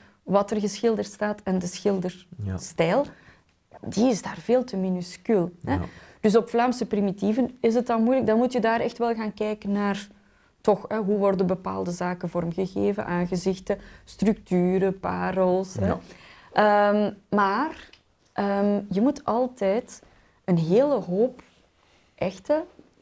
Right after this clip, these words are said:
Speaker 1: hebben en ook op dezelfde manier eigenlijk gefotografeerd. Want anders wordt het vergelijk
Speaker 2: Juist.
Speaker 1: heel moeilijk, want je, je bent
Speaker 2: Ja.
Speaker 1: uiteindelijk wel getallen aan het vergelijken.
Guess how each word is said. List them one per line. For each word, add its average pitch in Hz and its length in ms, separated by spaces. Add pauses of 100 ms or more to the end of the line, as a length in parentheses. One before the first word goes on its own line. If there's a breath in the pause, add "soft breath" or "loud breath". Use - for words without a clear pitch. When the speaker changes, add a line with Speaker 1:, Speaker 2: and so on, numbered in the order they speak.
Speaker 1:
hebben 247 460
en 202 160
ook 285 140
op 220 120
dezelfde 202 480
manier 190 440
eigenlijk 190 420
gefotografeerd. - 1040 (320 loud breath)
Want 202 140
anders 247 240
wordt 220 380
het 180 140
vergelijk 180 460 (100)
Speaker 2:
Juist. - 120
Speaker 1:
heel 175 220
moeilijk, 196 360
want 175 160
je, - 100 (100)
je 170 100
bent 98 160
Speaker 2:
Ja. 92 60
Speaker 1:
uiteindelijk 226 520
wel 214 180
getallen 202 460
aan 180 100
het 185 140
vergelijken. - 600